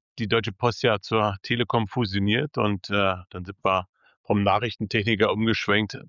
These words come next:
zum Kommunikationselektroniker, Fachrichtung Telekommunikation. Waren wir die ersten im Osten damals in Frankfurt-Oder, die es gelernt haben. War eine echt spannende Zeit, weil wir haben noch das Ganze, die Technik noch kennengelernt, wie sie früher war mit den Hebdreh-W lan und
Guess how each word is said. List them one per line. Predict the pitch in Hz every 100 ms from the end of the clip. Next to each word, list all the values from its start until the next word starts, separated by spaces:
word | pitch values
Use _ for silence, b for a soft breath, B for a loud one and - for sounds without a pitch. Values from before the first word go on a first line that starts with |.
| -
zum | - 98 95 98 -
Kommunikationselektroniker, | 104 101 101 95 - 123 127 110 107 104 104 101 98 -
Fachrichtung | 101 101 95 101
Telekommunikation. | 87 104 95 90 85 87 - 80
Waren | 87 101
wir |
die | 101
ersten | 98 135 - 127 117
im | 104
Osten | 107 - - 117 - _ b b b -
damals | 87 104 104 90 -
in | 107
Frankfurt-Oder, | 98 98 98 95 90 107
die | 98
es | 95 -
gelernt | 87 85 95
haben. | 82 78
War |
eine | 90 95 _ _ _ -
echt | 113 120
spannende | - 120 113 107
Zeit, | 98 104 110 - - _ B B B _
weil | 110 107
wir |
haben | 110
noch | 123 110
das | 123 -
Ganze, | 117 123 139 117 -
die | 131
Technik | - 143 151 156
noch | 135
kennengelernt, | - 135 135 131 123 117
wie |
sie | 113 113
früher | - 120 139 131
war | 123
mit | 120 110
den | 104
Hebdreh-W | 101 117 - 117 107 117
lan | 117 120 120
und | 104 101 101 98 -